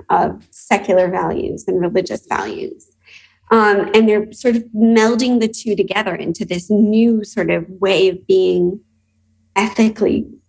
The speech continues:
Haredi. Um, so, for instance, trying to think of a, a straightforward example. <laughs> Um,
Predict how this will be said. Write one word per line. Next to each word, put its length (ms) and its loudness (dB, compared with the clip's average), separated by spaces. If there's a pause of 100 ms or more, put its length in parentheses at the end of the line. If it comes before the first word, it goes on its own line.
(520)
Haredi. 800 0 (520)
Um, 640 2 (200)
so, 720 0 (220)
for 160 -2
instance, 1040 -2 (1200)
trying 260 4
to 60 -4
think 200 2
of 100 -4
a, 300 2
a 360 0 (200)
straightforward 680 0
example. 880 0
<laughs> 40 6 (280)
Um, 720 4